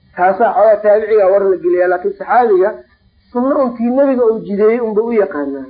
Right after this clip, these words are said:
sallallahu alayhi wa sallam. Marka labadan xadiis ba hadda Ibnu Xajar ma noo kala cadaynin aadaanka koowaad maa lagu dhahaa, mase aadaanka labaad. Laakiin in lagu dhahaayo aadaanka koowaad aan soo sheegno, waxaa u daliilana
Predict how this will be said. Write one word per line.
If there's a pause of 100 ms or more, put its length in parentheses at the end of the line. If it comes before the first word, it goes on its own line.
sallallahu
alayhi
wa
sallam. (560)
Marka
labadan
xadiis
ba
hadda
Ibnu
Xajar
ma
noo
kala
cadaynin
aadaanka
koowaad
maa
lagu
dhahaa, (460)
mase
aadaanka
labaad. (380)
Laakiin (140)
in
lagu
dhahaayo
aadaanka
koowaad
aan
soo
sheegno, (760)
waxaa
u
daliilana